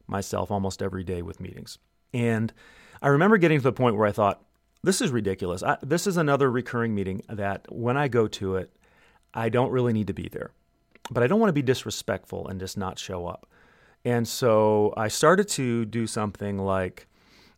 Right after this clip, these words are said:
I'd get a meeting request, it's for an hour and a half, you know,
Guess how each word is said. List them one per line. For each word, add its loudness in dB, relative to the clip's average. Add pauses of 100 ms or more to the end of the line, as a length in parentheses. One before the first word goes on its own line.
I'd -4
get 2
a 2
meeting 2
request, -4
it's -14
for -8
an -8
hour -2
and -2
a -2
half, -6
you -4
know, -4